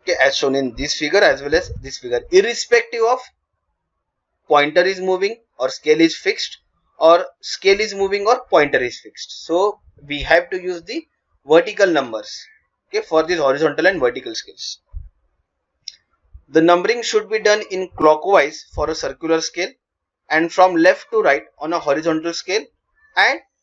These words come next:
from bottom to top on a vertical scale. So see here,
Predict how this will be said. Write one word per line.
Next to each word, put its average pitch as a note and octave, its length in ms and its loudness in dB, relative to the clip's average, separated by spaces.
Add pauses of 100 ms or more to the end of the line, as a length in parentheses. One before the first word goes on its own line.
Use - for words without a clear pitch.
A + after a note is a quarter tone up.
(300)
from F3+ 340 2
bottom E3+ 360 2
to G#3+ 140 -2
top C#3+ 240 0
on D#3 120 -4
a F3 40 0
vertical - 380 -4
scale. - 220 -16 (1800)
So - 140 -20
see - 160 -2
here, G#4+ 120 4